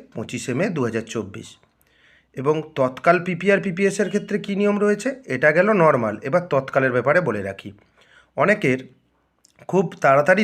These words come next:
দরকার রেজাল্ট, সেক্ষেত্রে আপনি কিন্তু তৎকাল পিপিআর এবং পিপিএস করবেন।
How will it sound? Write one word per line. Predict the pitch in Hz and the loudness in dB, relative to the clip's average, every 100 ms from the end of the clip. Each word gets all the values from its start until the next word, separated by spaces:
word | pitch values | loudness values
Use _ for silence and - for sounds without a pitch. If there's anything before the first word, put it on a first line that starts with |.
| 151 | 4
দরকার | 120 120 110 104 | 2 2 -4 -4
রেজাল্ট, | 101 101 - - | -8 -12 -14 -12
সেক্ষেত্রে | - 131 135 151 139 | -4 -2 0 2 2
আপনি | 147 135 | 0 -6
কিন্তু | 175 214 220 | -6 -6 0
তৎকাল | 135 127 - 180 175 | 0 2 0 0 -2
পিপিআর | 117 131 151 190 - | -10 -2 2 2 0
এবং | 120 151 135 | -6 -6 -6
পিপিএস | 110 113 104 | -6 -8 -8
করবেন। | - 101 98 | -10 -10 -10